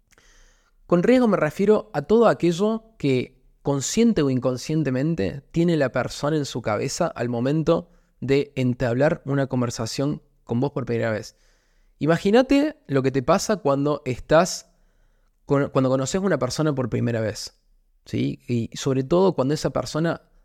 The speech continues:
es alguien con la que vas a trabajar o que la vas a contratar por algo. Se te empiezan a meter, a met-, a venir un montón de cosas en la cabeza que tienen que ver con si esta persona estará calificada para resolver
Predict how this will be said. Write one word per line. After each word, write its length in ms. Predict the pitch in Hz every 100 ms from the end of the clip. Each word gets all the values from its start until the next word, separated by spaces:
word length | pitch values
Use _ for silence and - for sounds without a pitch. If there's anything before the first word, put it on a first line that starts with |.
| _
es 200 | 135 131
alguien 260 | 139 151 156
con 100 | 135
la 80 | 123
que 120 | 123
vas 200 | 127 -
a 100 | -
trabajar 680 | 117 113 104 - 180 185 180 _ _ _
o 300 | - 135 131
que 220 | 131 120
la 100 | 113
vas 180 | 110 127
a 60 | 123
contratar 440 | 120 113 113 117
por 140 | 117
algo. 360 | 110 101 101 117 _ _ _ _ _ _ _ _
Se 180 | - 139
te 60 |
empiezan 280 | 147 202 220
a 60 | 196
meter, 320 | 151 143 175
a 180 | 95 123
met-, 260 | 131 131 - _
a 180 | - 127
venir 280 | 127 143 175
un 120 | 170 170
montón 280 | 147 135
de 100 | 175
cosas 400 | 139 175 - 123 -
en 80 | 123
la 80 |
cabeza 560 | 113 110 120 - 110 139 _
que 100 | 120
tienen 300 | 131 135 131
que 120 | 131
ver 340 | 127 143 147 _
con 360 | 135 123 117 - _ _ _
si 180 | - 139
esta 180 | 131 131
persona 320 | 123 - 143
estará 320 | 131 127 123
calificada 800 | 131 120 110 120 - 180 165 156
para 160 | 123 107
resolver 800 | 113 113 - 110 117 131 127